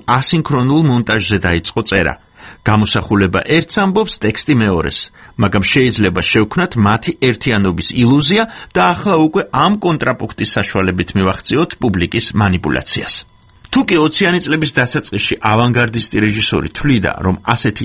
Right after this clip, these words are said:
ტრაქტორით შესაძლებელია გაუნათლებელი ჩამორჩენილი რუსეთის გამოღვიძება და მასების განათლება, მოგვიანებით სტალინის ეპოქის დროს სწორედ ეს კონტრაპუნქტი გახდა საშუალება აზრის შენიღბვისა და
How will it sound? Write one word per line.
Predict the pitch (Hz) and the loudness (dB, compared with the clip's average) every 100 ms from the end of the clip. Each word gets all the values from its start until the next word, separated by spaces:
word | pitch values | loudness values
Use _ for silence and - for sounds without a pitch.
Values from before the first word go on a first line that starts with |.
| - | -8
ტრაქტორით | - 117 113 - 113 87 65 - | -2 0 0 0 0 0 -4 -8
შესაძლებელია | - 120 127 110 120 117 110 73 | -2 0 0 0 0 2 2 0
გაუნათლებელი | 87 107 120 143 120 - 107 98 65 | 0 2 2 2 0 0 -2 -2 -4
ჩამორჩენილი | - 117 120 123 - 127 110 113 110 | -4 -2 0 0 0 0 2 2 2
რუსეთის | 104 - 101 107 98 | 2 0 0 0 0
გამოღვიძება | 107 107 107 104 98 82 - - | 2 2 2 2 0 0 -2 -6
და | - 95 | -2 0
მასების | 101 - - - - | 0 0 -4 -4 -2
განათლება, | 95 104 107 135 151 208 - - - - 131 | 0 0 0 0 0 -2 -6 -18 -16 -12 0
მოგვიანებით | 196 214 240 214 208 202 - | 2 2 2 2 2 0 -2
სტალინის | - 120 110 107 - | 0 0 2 0 -2
ეპოქის | 110 117 - 117 | -4 -4 -4 -4
დროს | 156 170 | 0 0
სწორედ | - 123 139 - - - | 0 0 -2 -4 -20 -6
ეს | 151 - | -2 -2
კონტრაპუნქტი | - 151 - 139 - 131 - 110 | 0 0 0 -2 0 -2 0 0
გახდა | 95 - 82 | 0 -2 -4
საშუალება | - 117 - 110 98 107 127 - | -2 -2 0 0 0 0 -2 0
აზრის | 110 101 90 78 - | 0 0 -2 -4 -2
შენიღბვისა | 127 120 127 117 131 - 135 | 0 2 0 0 -2 0 0
და | 170 | 0